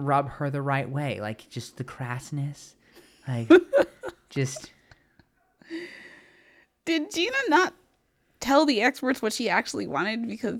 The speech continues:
Speaker 2: that's not who Clint is, who she's describing.
Speaker 1: Yeah, I don't know. But this is where she said that she, she couldn't find an ounce of physical attraction.
Speaker 2: Oof.
Speaker 1: She was just so, so turned off.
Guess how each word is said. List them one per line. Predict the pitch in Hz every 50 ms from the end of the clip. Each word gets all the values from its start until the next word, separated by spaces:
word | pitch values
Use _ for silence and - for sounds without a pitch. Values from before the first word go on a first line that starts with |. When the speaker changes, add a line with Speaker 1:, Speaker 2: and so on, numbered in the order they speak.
| - - -
Speaker 2:
that's | - 208 208 - -
not | 226 233 220 214
who | 262 226 220
Clint | - - - - 226
is, | - - - - 214
who | 202 190 185
she's | 202 - - 156 180 226
describing. | 233 254 190 - - - 175 - 135 131 - - - - - - - - 247 262 - - - - - _ _ _ _ _ _
Speaker 1:
Yeah, | - 120 117 117 113 113 113 113 113
I | 117 120
don't | 113 107
know. | 104 101 98
But | 120
this | 131 143 139 127
is | 135 123
where | 123 120 117 113
she | - - 113
said | 104 - 113 101 98 92
that | 98 98
she, | - - - 110 107 -
she | - - - 113
couldn't | - - - 180 185 185 175 -
find | - - 135 139 139 139 135 127 - -
an | 101 104 104 - _ _ -
ounce | 123 127 113 90 - - - - - - - - - _ _ _ _ _ _ _ _ _ _ -
of | 113 110 -
physical | - - 110 101 - 107 - 104 95 92
attraction. | 90 - 87 - - - 202 -
Speaker 2:
Oof. | - - - 95 - - 214 - - - - - _ _ _ _ _ _ _ _ _ _ _ _ _ _ _ - - - - - _ - - 113 - -
Speaker 1:
She | - - - 123 123 123
was | 123 123 123 117 117
just | - - 120 110 107 - -
so, | - - - - - - - - 127 123 123 131 135 139 143 151 151 151 156 160 147 135 - _ _ _ _ _ _ _ _ _ _ _ _ _ _ _ _ _ _ _ _ _ _ _ _ _ _ _ _ _ _ _ _ _ _ _ _ _ _ _ _ _ _ _
so | _ - - - - - - 123 120 127 135 143
turned | 135 - 135 131 123 107
off. | 95 85 78 73 69 - - - _